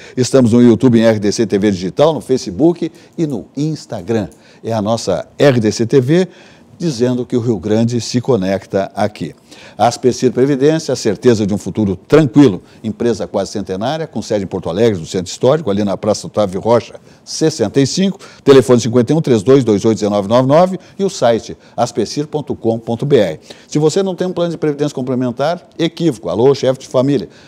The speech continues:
Na hora de uma grande necessidade, uma perturbação no ambiente familiar, você vai sentir a falta de um plano de previdência complementar. E aí surge a importância da Aspecir Previdência, que é a certeza de um futuro tranquilo. E a nova Clínica Mais do C C G Saúde,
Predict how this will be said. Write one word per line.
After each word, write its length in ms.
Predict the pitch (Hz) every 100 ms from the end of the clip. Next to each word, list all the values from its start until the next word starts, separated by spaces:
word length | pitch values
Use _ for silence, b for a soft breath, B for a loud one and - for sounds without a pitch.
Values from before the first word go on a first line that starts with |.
| b
Na 100 | 107
hora 180 | 113 135
de 100 | 113
uma 120 | 107
grande 260 | 87 143 175
necessidade, 640 | 151 - - 123 110 135
uma 100 | 101
perturbação 640 | - 107 - 113 95 - 127
no 80 |
ambiente 280 | 107 95 95
familiar, 500 | - 95 98 123 170 b b -
você 180 | 95
vai 140 | 90 101
sentir 360 | - 113 110
a 80 | 110
falta 300 | - 95 101
de 120 | 101
um 120 | 110 104
plano 260 | 98 95
de 100 | 104
previdência 400 | 107 107 90 92
complementar. 520 | 107 107 123 143 165
E 80 | 175
aí 140 | 131 139
surge 560 | - 135 139 143 180 B B
a 100 | -
importância 540 | 113 113 101 113 117 -
da 100 | 90
Aspecir 400 | - 90 - 170
Previdência, 640 | 165 131 101 117 127 131 B B
que 100 | -
é 40 | 110
a 60 |
certeza 760 | 113 - 156 151 120 113 113 120
de 100 | 117
um 60 |
futuro 680 | 117 135 - 113 110 110 107 - b b _ _
tranquilo. 800 | - 160 170 135 151 147 98 85 _ _ b b b b
E 60 |
a 80 | 185
nova 280 | 185 190 165
Clínica 360 | - 175 151 123
Mais 180 | 143
do 60 | 123
C 140 | -
C 160 | 131 113
G 140 | 117
Saúde, 480 | 123 101 127 107 -